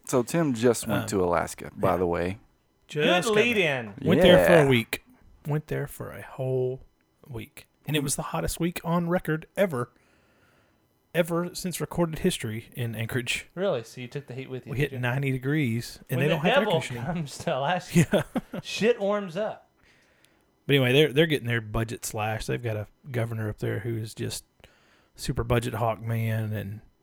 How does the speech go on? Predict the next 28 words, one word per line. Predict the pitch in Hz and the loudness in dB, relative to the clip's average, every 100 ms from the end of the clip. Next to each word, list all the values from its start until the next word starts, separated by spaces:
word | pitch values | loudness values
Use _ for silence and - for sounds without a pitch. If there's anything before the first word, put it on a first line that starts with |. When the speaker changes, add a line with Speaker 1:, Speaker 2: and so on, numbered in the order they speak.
| _ _ - _ _ _ | _ _ -20 _ _ _
Speaker 2:
uh, | - - - - _ _ _ _ | -8 -8 -8 -16 _ _ _ _
he | 139 135 | -2 -2
has | 113 | -2
cut | - 139 143 - | 0 0 0 -4
the | 117 | -4
university. | 110 127 139 131 127 - 120 | -2 0 0 0 -2 -4 -2
He's | 135 135 | -2 0
vetoed | 135 147 147 127 | 0 2 0 2
out | 123 123 - | 2 0 -2
some | 117 | -10
stuff | - 123 | -4 -4
that | 120 | -4
they | 123 | -6
put | 110 127 | -4 -2
in, | 120 113 | -2 -4
and | 110 117 | -6 -6
what | 131 123 | -6 -2
his | 127 | -2
veto | 117 127 120 | -2 -2 -2
did | 113 113 | -2 -4
was | 110 104 - - _ _ _ _ _ _ | -4 -10 -12 -20 _ _ _ _ _ _
cut | - 139 | -2 -2
the | - | 0
university's | 120 131 127 127 - 117 | -2 0 0 0 -4 -8
funding | - 127 123 117 110 | -4 -4 -2 -4 -6
from | 123 | -6
the | 110 | -6
state | - 127 117 110 | -4 -2 -2 -4